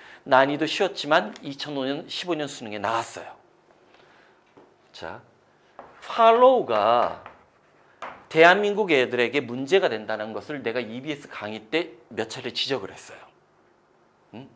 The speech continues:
유일하게. 자, 팔로우 하면 뭐야? 따라가다, 쫓아가다라는 뜻이 떠올라요. 자, 물어볼게. A가 봄이야, B가 봄이야?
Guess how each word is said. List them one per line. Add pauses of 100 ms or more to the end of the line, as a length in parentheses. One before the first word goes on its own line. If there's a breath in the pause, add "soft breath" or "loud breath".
유일하게. (1080 soft breath)
자, (1700)
팔로우
하면
뭐야? (180)
따라가다,
쫓아가다라는
뜻이
떠올라요. (460)
자,
물어볼게. (460 soft breath)
A가
봄이야,
B가
봄이야?